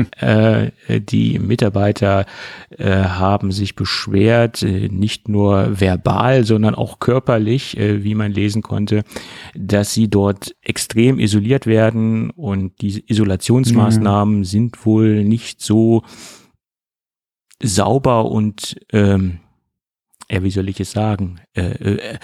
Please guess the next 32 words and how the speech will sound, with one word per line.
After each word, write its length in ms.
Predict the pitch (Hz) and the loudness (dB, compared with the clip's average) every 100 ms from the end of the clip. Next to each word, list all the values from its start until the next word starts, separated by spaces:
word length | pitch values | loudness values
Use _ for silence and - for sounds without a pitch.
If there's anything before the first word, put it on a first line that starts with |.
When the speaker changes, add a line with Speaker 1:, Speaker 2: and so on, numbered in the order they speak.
| - - - - - | -18 -18 -18 -20 -8
Speaker 2:
Ja, 100 | - | -4
man, 80 | 92 | 0
Speaker 1:
menschenwürdig 680 | 110 143 135 113 117 135 123 | 2 4 4 4 4 4 4
Speaker 2:
man 40 | |
hat 120 | 160 | 2
ihnen 100 | 170 | 2
ja 20 | 151 143 | 2 4
Speaker 1:
abgelaufen. 120 | 120 | 4
Speaker 2:
groß 160 | 135 151 | 2 2
auch 120 | 139 | 2
keine 240 | - 127 104 | 2 2 4
Wahl 220 | 104 135 | 2 2
gelassen. 520 | 104 87 87 95 95 - | 2 0 -2 -6 -10 -6
Speaker 1:
Genau. 340 | 104 107 107 | 0 2 2
Speaker 2:
Sagen 180 | 107 117 | 2 0
wir 80 | 104 | -2
mal 140 | 104 | -4
so, 260 | 104 120 98 | -4 -2 -2
ja. 200 | 98 113 - | -4 -4 -4
Speaker 1:
Ja. 140 | 104 - _ 101 | -6 -6 _ -2
Speaker 2:
Ähm, 100 | 110 | 0
das 120 | 107 | 2
ist 40 | |
ja 80 | 127 | 2
auch 80 | 117 | 2
das, 200 | 131 - | 0 0
was 100 | 120 | -2
ich 140 | 139 | -2
auch 120 | - | -4
schon 140 | - 131 | 0 2
mal 240 | 123 123 | 2 2
in, 300 | - 113 117 | 0 -2 -2